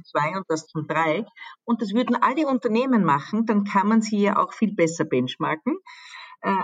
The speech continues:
alle Studenten, die jetzt zum Beispiel über ein S D G Nummer vier oder weiß ich nicht was recherchieren müssen oder so, können viel besser finden, wer ist eigentlich gut zum S D G Nummer vier,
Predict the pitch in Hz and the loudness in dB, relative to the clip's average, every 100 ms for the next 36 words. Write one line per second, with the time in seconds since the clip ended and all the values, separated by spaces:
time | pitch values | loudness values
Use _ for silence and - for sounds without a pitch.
0 | - 226 226 - 254 247 240 311 254 269 | 0 0 0 -2 0 2 0 2 2 2
1 | 302 247 233 214 208 208 - 240 190 220 | 2 2 4 4 2 0 0 2 2 0
2 | - 226 233 233 196 190 196 202 226 226 | 0 0 2 2 2 0 0 -2 4 4
3 | 226 220 208 - _ _ _ _ _ _ | 4 2 -2 -12 _ _ _ _ _ _
4 | _ - - 196 220 302 208 160 139 127 | _ -16 -4 2 4 4 4 4 2 2
5 | 160 214 226 - 254 247 - - _ _ | 4 4 4 2 -2 -2 -16 -20 _ _
6 | _ _ - 190 185 - 202 - 233 277 | _ _ -4 0 0 0 -2 2 2 4
7 | 220 196 - 214 202 202 247 262 - _ | 2 2 -2 -6 -4 -4 -2 -4 -8 _
8 | _ _ - 233 240 - 285 262 269 262 | _ _ 0 2 2 0 2 2 2 -2
9 | - 311 311 226 190 190 302 302 220 214 | 2 2 2 0 2 4 4 4 2 2
10 | 240 220 - 311 320 247 208 202 202 254 | 2 0 0 -2 -2 0 0 0 -2 0
11 | 247 233 202 202 196 202 403 | 2 4 2 2 0 0 -2